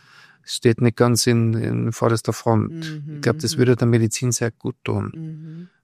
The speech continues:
Speaker 1: Weil du einfach als, als Gynäkologin, zum Teil zu Recht, zum Teil auch nicht, einfach oft einen anderen Zugang hast.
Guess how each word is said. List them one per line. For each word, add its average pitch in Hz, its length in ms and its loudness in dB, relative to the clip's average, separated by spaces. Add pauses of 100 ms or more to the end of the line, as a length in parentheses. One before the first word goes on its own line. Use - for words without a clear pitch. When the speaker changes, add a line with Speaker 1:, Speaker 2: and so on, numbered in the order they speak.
Speaker 1:
Weil 113 120 0
du 117 80 4
einfach 117 400 2
als, 110 380 2
als - 500 -2
Gynäkologin, 120 1160 2 (1500)
zum - 180 -12
Teil - 160 -6
zu - 120 -4
Recht, 147 260 4
zum 110 180 -6
Teil 101 200 -2
auch - 180 -4
nicht, 127 340 2
einfach 113 380 -2
oft 127 260 -8
einen 110 100 2
anderen 107 260 2
Zugang 110 340 -2
hast. 101 260 -4